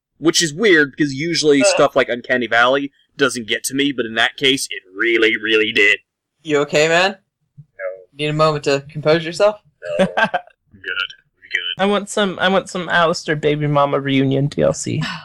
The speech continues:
Speaker 1: Yeah.
Speaker 3: See, that would be
Speaker 2: Yep.
Speaker 3: good. It would be good if, say, that happened and,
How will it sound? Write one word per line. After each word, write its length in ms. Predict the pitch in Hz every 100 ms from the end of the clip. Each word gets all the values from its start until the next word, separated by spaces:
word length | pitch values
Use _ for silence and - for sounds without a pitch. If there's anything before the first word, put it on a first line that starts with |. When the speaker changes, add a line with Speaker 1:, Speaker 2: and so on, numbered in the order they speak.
| -
Speaker 1:
Yeah. 320 | 151 135 131
Speaker 3:
See, 80 | 127 - - _ - 180
that 180 | 247 262
would 120 | 277
be 80 | 269
Speaker 2:
Yep. 180 | 180
Speaker 3:
good. 160 | 185 175 - -
It 80 | 247
would 140 | 320 302
be 140 | 285
good 240 | 220 269 202
if, 160 | 196
say, 240 | - 214 196
that 180 | 202 196
happened 480 | 196 190 180 175 165
and, 440 | 160 160 156